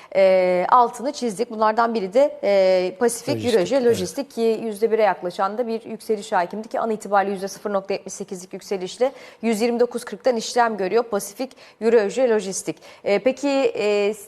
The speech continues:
Speaker 1: yani bu şirket iki bin yirmi beşi nasıl geçirdi? Yeni yatırımlar burada söz konusu olacak mı? İki bin yirmi altıya,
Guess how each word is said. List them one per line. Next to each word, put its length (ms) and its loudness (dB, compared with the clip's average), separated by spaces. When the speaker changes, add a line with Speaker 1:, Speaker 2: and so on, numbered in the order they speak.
Speaker 1:
yani 260 2
bu 120 0
şirket 440 -4
iki 200 -8
bin 120 -4
yirmi 240 -2
beşi 260 -2
nasıl 320 -6
geçirdi? 680 -2
Yeni 260 0
yatırımlar 640 0
burada 180 -4
söz 280 -6
konusu 360 -6
olacak 380 -2
mı? 60 -4
İki 180 -12
bin 140 -6
yirmi 260 -2
altıya, 460 2